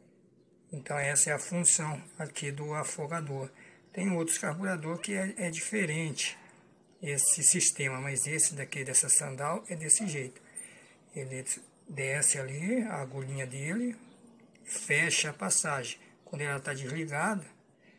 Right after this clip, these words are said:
ela fica encolhida e a passagem fica aberta, então ele fica afogado. Quando ele esquenta, ele desce,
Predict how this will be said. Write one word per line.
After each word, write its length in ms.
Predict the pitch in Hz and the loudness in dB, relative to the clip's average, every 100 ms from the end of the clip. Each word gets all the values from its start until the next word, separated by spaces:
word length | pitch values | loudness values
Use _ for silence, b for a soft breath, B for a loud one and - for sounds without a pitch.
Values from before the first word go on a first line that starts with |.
| b _ - | b _ -6
ela 200 | 135 139 | -4 -4
fica 720 | - 143 135 - 139 135 - - - | -6 -8 -8 -4 -2 -2 -4 -14 -6
encolhida 760 | 170 - 165 165 190 220 196 | -6 -2 -2 0 2 2 0
e 140 | 220 160 | -4 -4
a 60 | |
passagem 460 | 143 175 - 147 143 | -4 0 2 2 0
fica 180 | - 214 | -2 -2
aberta, 360 | 175 151 143 | -2 -2 -2
então 380 | 165 143 143 165 - B B - | -6 -6 -6 -6 -10 B B -14
ele 100 | 139 | -8
fica 220 | - 139 | -4 -4
afogado. 500 | 123 190 214 147 127 - - _ _ _ _ _ - | -4 -4 -2 -2 -4 -8 -20 _ _ _ _ _ -10
Quando 220 | 135 131 | -6 -2
ele 160 | 131 | -2
esquenta, 580 | 135 - - 143 156 165 | 2 4 4 0 -2 -2
ele 220 | 190 156 147 | -2 -2 -4
desce, 600 | 135 127 139 - 233 | -2 0 4 4 4